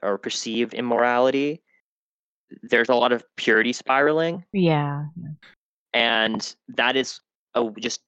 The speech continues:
Speaker 1: um, in my opinion, a weakness when it comes to building a successful movement, 'cause the reality is, is that elites are always degenerate, no matter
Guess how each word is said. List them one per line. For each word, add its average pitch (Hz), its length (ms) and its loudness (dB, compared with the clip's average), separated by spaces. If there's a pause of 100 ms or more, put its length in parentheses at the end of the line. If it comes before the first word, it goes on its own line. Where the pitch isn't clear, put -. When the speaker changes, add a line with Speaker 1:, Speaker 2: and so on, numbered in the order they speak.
Speaker 1:
um, 120 160 -8
in 120 80 -6
my 107 140 -2
opinion, 117 260 -4
a 104 80 0
weakness 107 560 -4
when 110 100 0
it 101 80 -4
comes 104 280 -4
to - 80 -10
building 104 400 0
a 101 40 -10
successful - 520 -4
movement, 101 400 -6
'cause 104 180 -16 (160)
the 113 80 -2
reality 110 560 2
is, 101 240 -2
is 98 140 -10
that 101 220 0 (840)
elites 120 640 0
are 113 140 4
always 120 400 2
degenerate, 147 580 2 (100)
no 113 80 -6
matter 104 400 -2